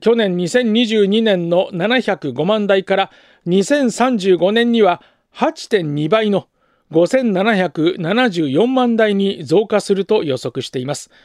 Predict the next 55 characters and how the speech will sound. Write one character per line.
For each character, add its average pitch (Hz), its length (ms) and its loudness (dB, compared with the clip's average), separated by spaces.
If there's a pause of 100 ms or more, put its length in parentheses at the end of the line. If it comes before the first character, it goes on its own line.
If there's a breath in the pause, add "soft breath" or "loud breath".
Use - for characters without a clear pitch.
(380 soft breath)
そ 202 160 0
の 208 120 2
三 247 240 0
十 202 200 2
六 190 220 0
パ 220 160 2
ー - 20 -2
セ 202 140 0
ン 185 80 -2
ト、 - 340 -2
二 165 180 -2
千 233 280 0
六 170 280 2
十 180 260 2
一 175 220 -4
万 208 200 0
台 196 180 2
が 202 220 -2 (240 loud breath)
中 226 220 0
国 190 300 -2
が 190 240 -2
占 165 200 -6
め 165 100 -2
る 139 120 -6
と 214 180 0
さ 139 120 -6
れ 110 120 -4
て 98 100 -14
い 87 60 -12
ま 82 100 -16
す。 - 160 -16 (1300 soft breath)
ま 127 60 -10
あ、 - 20 -8
こ 185 160 0
う 190 40 0
し - 100 -8
て 185 180 0
見 185 140 -2
ま 190 120 0
す - 140 -12
と、 175 320 0 (200)
違 180 60 -4 (240)
う 220 60 -6
景 247 180 -2
色 - 200 -10
と 180 120 2
い 185 120 -2
う - 20 0
よ 202 140 2
り、 147 160 -4 (380 soft breath)
日 165 240 -4
本 269 200 0
か 226 100 2
ら 185 100 0
は 175 300 -2